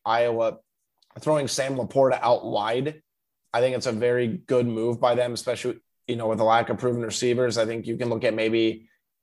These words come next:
an Alec Wick could potentially be thrown out there, Jacob Bostic maybe. But then you get Luke Lachey as your inline tight end. Then you have Steven Stilianos, who's played college football the last couple of seasons of eligibility. You want to throw an Addison Ostrenga, maybe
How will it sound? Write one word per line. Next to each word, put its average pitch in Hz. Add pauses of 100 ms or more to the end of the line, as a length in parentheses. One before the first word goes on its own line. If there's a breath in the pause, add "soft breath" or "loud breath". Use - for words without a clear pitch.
(140)
an 120
Alec 127
Wick 117 (240)
could 127
potentially 127
be 123
thrown 120
out 120
there, 127
Jacob 113
Bostic 120
maybe. 127 (120)
But 139
then 170
you 190
get 160
Luke 156
Lachey 139
as 110
your 117
inline 123
tight 117
end. 120
Then 113
you 117
have 113
Steven 123
Stilianos, 120
who's 117
played 120
college 110
football 110
the 107
last 104
couple 110
of 107
seasons 107
of -
eligibility. 110 (320 loud breath)
You 135
want 131
to 131
throw 131
an 127
Addison 123
Ostrenga, 117
maybe 113